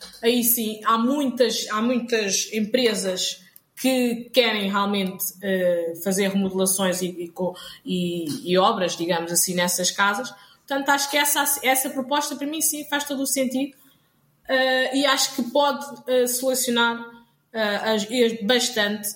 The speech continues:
o problema da, da oferta. Eh, agora, passar a bola para particulares,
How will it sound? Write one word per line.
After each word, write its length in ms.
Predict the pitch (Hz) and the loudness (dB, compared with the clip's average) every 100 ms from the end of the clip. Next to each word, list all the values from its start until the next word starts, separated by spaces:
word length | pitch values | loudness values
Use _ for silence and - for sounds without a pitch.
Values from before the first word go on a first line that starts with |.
| 247 | -8
o 80 | 202 | -4
problema 420 | 214 214 214 208 | 0 0 0 0
da, 420 | 208 208 202 202 | 0 2 2 0
da 180 | 196 208 | 2 0
oferta. 540 | 208 - 190 - 180 - _ - - _ | 0 -2 -2 -4 -14 -18 _ -20 -20 _
Eh, 300 | 175 175 165 - | -6 -2 -2 -2
agora, 340 | 202 220 220 | 0 2 2
passar 380 | 226 233 247 233 | 0 0 2 2
a 80 | 233 | 2
bola 400 | 233 196 190 - | 2 2 0 0
para 200 | 220 208 | 0 0
particulares, 1040 | - 226 233 233 214 214 233 247 - - | -2 -2 -2 -4 0 2 0 -4 -6 -8